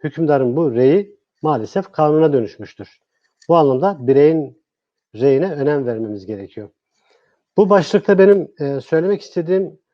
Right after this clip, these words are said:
e, konuların bir tanesi de kanun fikrinin Avrupa'da ve İslam topraklarındaki farklı, e, yansımaları, farklı anlaşılmalarının sebeplerinden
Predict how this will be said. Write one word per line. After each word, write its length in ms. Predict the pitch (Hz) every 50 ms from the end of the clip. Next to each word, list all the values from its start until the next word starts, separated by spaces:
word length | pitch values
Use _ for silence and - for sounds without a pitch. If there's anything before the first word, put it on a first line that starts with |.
| _ _ _ _ _ _ _ 165 -
e, 220 | - 135 135 131 127
konuların 640 | - - 160 156 160 160 156 160 175 180 165 151 139
bir 80 | 180 160
tanesi 440 | 185 165 156 147 143 131 - 185
de 280 | 180 180 175 147 - - _ _ _ _
kanun 340 | - - 160 156 165 185 170
fikrinin 600 | - - 139 123 - 131 143 170 202 208 180 _ _ _ _ _ _ _ _ _ _ _
Avrupa'da 520 | - 135 139 170 202 202 202 185 170 170 151
ve 100 | 160 151
İslam 280 | 156 - - 185 185 165
topraklarındaki 1080 | - 165 151 - 156 135 - - 151 139 147 147 147 165 - - 180 165 156 - - _ _ _ _ _ _ _ _ _
farklı, 720 | _ - - 151 151 143 - - 180 185 175 151 - _ _ _ _ _ -
e, 40 | 127 117 110 107 104 101 98 98 101 104 107 _ _ -
yansımaları, 720 | 131 131 135 139 127 - - 139 135 131 131 135 120 113
farklı 600 | - - 139 143 - - 156 170 165 139 - - _ _ _ _ _ -
anlaşılmalarının 800 | - 131 139 139 135 - - 147 139 139 139 139 139 147 175 175
sebeplerinden 640 | 139 - 156 143 143 135 - 151 143 147 147 143 135